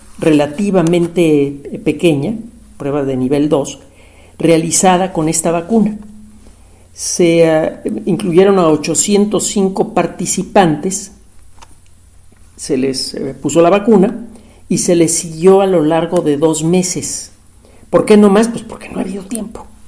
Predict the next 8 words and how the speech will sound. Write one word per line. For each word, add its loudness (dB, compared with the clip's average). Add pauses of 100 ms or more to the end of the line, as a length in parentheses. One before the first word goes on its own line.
(680)
Pero -4
bueno, -2 (1000)
lo 2
que -2
encontraron 4
es 4
todavía 6
mejor 4